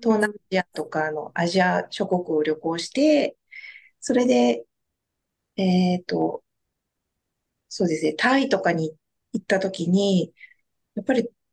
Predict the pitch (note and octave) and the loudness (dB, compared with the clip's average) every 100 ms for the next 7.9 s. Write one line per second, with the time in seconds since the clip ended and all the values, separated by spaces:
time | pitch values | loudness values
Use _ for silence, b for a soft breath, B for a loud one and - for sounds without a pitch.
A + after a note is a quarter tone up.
0 | - - A#3 D4 F3+ F3+ D#4 F4 C4+ F#3+ | -6 0 2 2 0 0 2 2 2 2
1 | F#3+ E3 E3 G#3+ F#3+ D#3 D3+ D#3 - E3 | 2 0 0 0 0 0 -2 -4 -10 -10
2 | D#3+ - - - _ C4+ D4+ C#4 - G3+ | -8 -2 -2 -2 _ 2 4 4 2 -2
3 | G3 F3+ A3 C4+ A#3 E3+ D#3 - - D#3 | -2 0 0 0 0 0 -2 -6 -2 -2
4 | D3 _ _ _ _ _ _ _ _ - | -2 _ _ _ _ _ _ _ _ -6
5 | A3+ A3+ A3+ C4+ B3+ G#3 - _ _ _ | 0 2 4 4 2 0 -6 _ _ _
6 | _ - F3+ E3 D#3+ D#3+ - - A3+ G#3 | _ -2 0 2 -2 -6 -8 -2 0 2
7 | F#3+ F#3+ F#3 F#3 F#3 C#4 D#4 - | 2 2 2 2 4 4 4 0